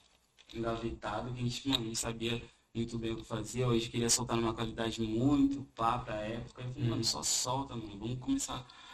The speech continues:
Speaker 1: colocar isso aí na rua que o material é da hora."
Speaker 2: Uhum.
Speaker 1: E, mano, foi o,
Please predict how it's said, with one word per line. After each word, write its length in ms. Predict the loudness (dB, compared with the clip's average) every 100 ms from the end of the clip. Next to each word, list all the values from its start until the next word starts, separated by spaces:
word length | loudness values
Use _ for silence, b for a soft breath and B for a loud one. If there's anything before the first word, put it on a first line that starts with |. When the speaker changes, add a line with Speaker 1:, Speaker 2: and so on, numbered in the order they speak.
| B
Speaker 1:
colocar 340 | -6 -4 -2 0
isso 160 | 0
aí 60 | 2
na 100 | 2
rua 240 | 2 0 -2
que 100 | -2
o 40 |
material 400 | -2 -2 -2 -2
é 40 | 0
da 160 | 2
hora." 420 | 2 0 2 0 -2 -10
Speaker 2:
Uhum. 260 | -14 -12 -14 -14 _ -10
Speaker 1:
E, 340 | -4 -2 2
mano, 260 | 2 4 2
foi 220 | 0 0 2
o, 520 | 2 2 2 2